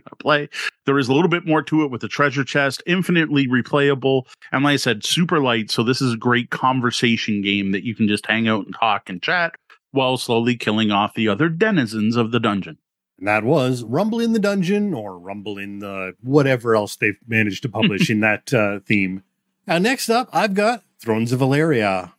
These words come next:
Speaker 2: Now, back to more trick-taking, this time with a different twist. The t-, winning suit can change during the hand, and it,
Speaker 1: Mm-hmm.
Speaker 2: rather than hands won,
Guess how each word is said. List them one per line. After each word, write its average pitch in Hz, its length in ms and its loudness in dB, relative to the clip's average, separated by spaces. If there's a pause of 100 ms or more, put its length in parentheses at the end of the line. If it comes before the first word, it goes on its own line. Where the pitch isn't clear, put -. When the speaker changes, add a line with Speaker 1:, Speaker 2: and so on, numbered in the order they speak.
(360)
Speaker 2:
Now, 160 280 -2 (420)
back 190 200 0
to 202 80 2
more 147 180 4
trick-taking, 101 640 -8 (280)
this 285 200 2
time 226 200 4
with 196 140 4
a 175 60 4
different 165 500 0
twist. - 580 -4 (400)
The 151 140 2
t-, - 260 -10
winning 277 340 4
suit 254 420 -2 (140)
can 185 260 0
change 127 680 0
during 135 360 2
the 160 100 0
hand, 110 500 0 (400)
and 120 120 2
it, 117 60 0
Speaker 1:
Mm-hmm. 110 120 -4
Speaker 2:
rather 147 260 2
than 175 140 -2
hands 160 460 2
won, 131 640 0